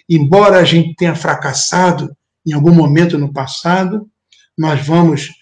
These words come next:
conquistar bênçãos e alegria no futuro, porque, é, a força virá. E esse a-, o apoio do mundo maior nunca vai nos faltar.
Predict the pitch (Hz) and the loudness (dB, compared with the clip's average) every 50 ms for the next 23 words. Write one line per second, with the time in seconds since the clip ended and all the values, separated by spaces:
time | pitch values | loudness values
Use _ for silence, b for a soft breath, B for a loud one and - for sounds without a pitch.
0 | b b b b _ _ - 220 220 214 - - - - - - - 139 131 135 | b b b b _ _ 2 2 2 2 0 -4 -4 -4 -4 -6 -8 -10 -10 -12
1 | - _ _ _ _ _ _ _ _ _ _ _ _ _ _ _ _ _ _ _ | -16 _ _ _ _ _ _ _ _ _ _ _ _ _ _ _ _ _ _ _
2 | _ _ _ - 151 165 175 180 170 - - 165 139 156 156 151 156 143 127 143 | _ _ _ -2 2 2 4 4 2 2 -2 -2 -2 0 -2 -2 -2 -4 -4 -2
3 | 147 143 143 147 143 - 170 165 - - 220 214 196 156 143 139 - 143 139 139 | 0 0 0 -2 -4 -6 -10 -12 -8 -6 -6 -6 -4 -6 -10 -12 -14 -14 -16 -10
4 | - 151 147 135 139 - b b b b b b b b b _ - - 151 147 | -8 -6 -6 -6 -8 -12 b b b b b b b b b _ -16 -14 -12 -12
5 | 131 - _ _ _ _ _ _ _ - - - - - - - 196 214 214 208 | -12 -14 _ _ _ _ _ _ _ -12 -12 -12 -12 -12 -4 0 2 2 2 2
6 | - - 175 143 165 143 143 143 135 - - _ _ _ _ _ _ _ _ _ | 0 -2 0 0 0 0 0 -4 -6 -8 -12 _ _ _ _ _ _ _ _ _
7 | _ _ _ _ _ _ _ - 170 160 170 165 - - 156 135 127 - _ _ | _ _ _ _ _ _ _ -6 -2 -2 0 0 0 -2 -2 -4 -6 -10 _ _
8 | _ - 165 151 135 139 135 - - - 190 175 165 160 135 131 139 135 143 160 | _ -14 -10 -6 -4 -4 -6 -6 -6 2 4 4 6 6 4 0 -2 -2 0 0
9 | 165 156 147 139 131 131 127 139 151 165 165 160 165 - b b b b b 135 | 0 0 -2 -4 -6 -6 -6 -6 -4 -4 -6 -6 -10 -20 b b b b b 2
10 | 170 190 175 180 156 139 147 139 135 131 - - - 127 127 - - - - 131 | 2 4 4 2 -2 -2 -2 -6 -6 -8 -10 -12 -14 -14 -16 -14 -18 -18 -18 -18